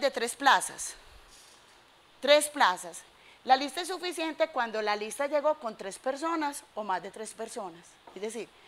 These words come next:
se ofertaron tres plazas y llegó una lista con tres. Cuatro, cinco, seis, siete, ocho, nueve, diez. Se llama suficiente. En esos casos, ¿qué pasa? Si ninguna de las tres que están en provisionalidad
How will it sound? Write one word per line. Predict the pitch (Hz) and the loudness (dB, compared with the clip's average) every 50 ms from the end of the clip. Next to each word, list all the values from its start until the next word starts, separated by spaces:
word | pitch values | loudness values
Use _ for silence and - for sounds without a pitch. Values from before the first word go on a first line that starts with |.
| - - - - - - - - | -20 -20 -20 -20 -20 -20 -16 -4
se | - 262 | 2 4
ofertaron | 269 262 262 269 254 262 - - 262 294 311 302 | 4 4 4 2 2 4 4 4 4 4 0 -2
tres | 339 339 339 339 | -2 -2 -2 -4
plazas | - - 381 403 403 403 415 349 392 359 359 330 - - - - - | -2 2 4 6 6 6 4 2 0 -2 -2 -4 -8 -18 -20 -14 -10
y | 240 247 | -8 -2
llegó | 226 240 240 226 | 0 0 0 0
una | 240 240 254 269 | 0 4 4 4
lista | 277 285 262 - 294 | 4 2 -2 -2 -2
con | 285 - 220 202 190 | -2 -2 -6 -8 -6
tres. | - 233 220 170 143 - - - - - - - - - - - - | -2 -2 -2 -2 -4 -10 -16 -16 -18 -20 -20 -20 -20 -20 -20 -8 4
Cuatro, | - 247 269 302 311 - 226 226 | 10 10 12 12 10 6 -2 -2
cinco, | - - 269 302 294 - 247 226 | -2 -2 -4 -4 -2 -4 -4 -2
seis, | - 262 269 269 262 240 | 0 0 0 0 -2 -2
siete, | - 269 262 - 247 240 | -2 -2 -2 0 0 0
ocho, | 254 262 254 - 240 | 0 -2 -2 -4 -4
nueve, | 247 254 240 220 | -2 -2 -2 -2
diez. | 226 233 220 165 151 - - - - - - - - - - | 0 0 -2 -2 -2 -10 -14 -16 -18 -20 -20 -20 -20 -20 -16
Se | - - 262 | -8 -6 -2
llama | 254 233 214 220 220 | 0 0 0 0 -2
suficiente. | - 254 190 185 185 - - 220 196 165 - - - - - - - - - - - - - - - - - - - - | -2 -6 -10 -10 -10 -6 -4 -4 -4 -6 -8 -16 -20 -20 -20 -20 -20 -20 -20 -20 -20 -20 -20 -20 -20 -20 -20 -20 -4 6
En | - 277 302 311 | 6 6 6 6
esos | 330 330 - 392 - - | 4 2 2 0 -2 2
casos, | - - 330 339 330 359 - | 6 8 8 8 8 4 -2
¿qué | - 269 247 | 0 -2 2
pasa? | - 302 277 226 202 180 190 170 180 - - - - - - - - - - | 6 6 6 6 6 0 -8 -12 -14 -16 -20 -20 -20 -20 -20 -20 -20 -18 -12
Si | - 285 294 302 | -6 -2 -2 0
ninguna | 294 294 294 294 254 277 320 339 370 415 415 415 | 0 0 0 -2 -2 0 0 2 4 6 8 8
de | 403 | 8
las | 349 269 254 254 - | 8 8 6 6 4
tres | - 269 254 254 254 254 | 0 4 4 4 4 2
que | - 320 | -2 -4
están | 320 - 320 311 311 | 0 0 0 2 2
en | 320 311 | 0 0
provisionalidad | - 262 247 226 220 226 - 226 214 220 202 208 202 185 180 180 170 151 | 2 2 2 2 2 -2 -4 -4 -2 0 0 0 0 0 2 2 2 2